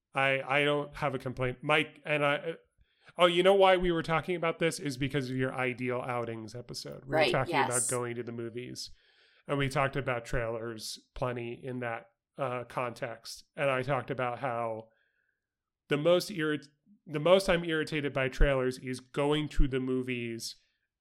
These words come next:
Speaker 1: and seeing a trailer that I've already seen, and I don't care about the movie. I don't care to see the trailer again. I get no excitement or enjoyment from the anticipation of that.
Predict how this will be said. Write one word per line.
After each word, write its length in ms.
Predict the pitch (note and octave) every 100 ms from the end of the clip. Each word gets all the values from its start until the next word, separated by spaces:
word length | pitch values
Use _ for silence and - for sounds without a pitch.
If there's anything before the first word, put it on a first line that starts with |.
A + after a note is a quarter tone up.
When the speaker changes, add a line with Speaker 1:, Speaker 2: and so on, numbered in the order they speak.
| _
Speaker 1:
and 400 | C3 B2+ B2 A#2+
seeing 400 | A2+ - D3 C#3+
a 60 | C3+
trailer 420 | C3+ C#3+ C3 C3
that 160 | C3 B2
I've 220 | B2+ B2+
already 320 | B2+ A#2+ B2
seen, 480 | A2+ C3+ B2 A#2 A2+ -
and 140 | A#2+
I 100 | A#2
don't 300 | A#2 A#2+ A#2
care 260 | - C3+ B2
about 240 | A#2 A#2
the 60 | B2
movie. 260 | A#2 A2+
I 80 | A2+
don't 160 | A2+ G#2
care 260 | - A#2+
to 80 | A#2+
see 180 | A#2 C3
the 100 | A#2
trailer 320 | - C3 A#2+
again. 240 | A#2 A#2 B2
I 140 | A#2+ A2+
get 220 | C3 B2+
no 220 | C3 B2+
excitement 540 | A2+ - C3+ C3 C3
or 120 | B2 B2
enjoyment 540 | B2+ E3 D#3+ D#3 D3 - - _ _ -
from 160 | C#3
the 100 | C#3
anticipation 840 | C3 C3 C#3+ - C#3 C3 B2 B2+ A#2+
of 100 | A#2
that. 300 | A#2+ A2+